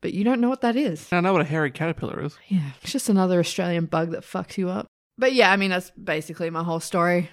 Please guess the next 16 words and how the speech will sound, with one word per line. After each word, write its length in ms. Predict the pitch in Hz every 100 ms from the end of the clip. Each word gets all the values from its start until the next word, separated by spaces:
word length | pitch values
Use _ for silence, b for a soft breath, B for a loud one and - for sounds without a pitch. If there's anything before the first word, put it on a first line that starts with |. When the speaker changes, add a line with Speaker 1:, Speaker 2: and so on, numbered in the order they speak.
| 196
Speaker 1:
It 20 |
was 140 | 180
about 220 | 170 165
a 120 | 156 156 _ _ -
caterpillar 480 | 175 170 175 165
that 260 | 165 156 - _ -
tries 300 | 180 175 175
to 100 | 175
use 160 | 170
its 140 | 170 -
old 240 | 180 175
heads 240 | 170 175 -
to 100 | 170
fuck 260 | - 185 -
people 260 | 180 -
up. 180 | 226 240